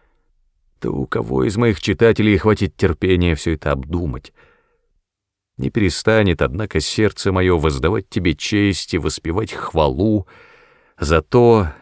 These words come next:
о чём оно не в силах поведать. Итак, изменчивое, в силу самой изменчивости своей, способно принимать все формы, через которые, меняясь,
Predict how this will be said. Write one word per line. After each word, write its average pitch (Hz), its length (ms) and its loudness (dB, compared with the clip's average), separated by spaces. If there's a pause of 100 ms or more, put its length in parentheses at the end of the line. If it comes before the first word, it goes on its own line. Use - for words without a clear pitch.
о 110 100 -8
чём 104 220 -4
оно 95 220 2
не 90 160 2
в - 80 -6
силах 71 440 -4
поведать. 69 460 -6 (1800)
Итак, - 760 -8 (420)
изменчивое, 104 1200 2 (100)
в - 80 -20
силу 113 320 -4
самой 101 360 -2
изменчивости 107 760 -4
своей, 110 520 0 (640)
способно 123 640 -2
принимать 104 460 0
все - 320 -4
формы, 110 600 2
через 76 300 -4
которые, 101 400 -2
меняясь, 90 760 0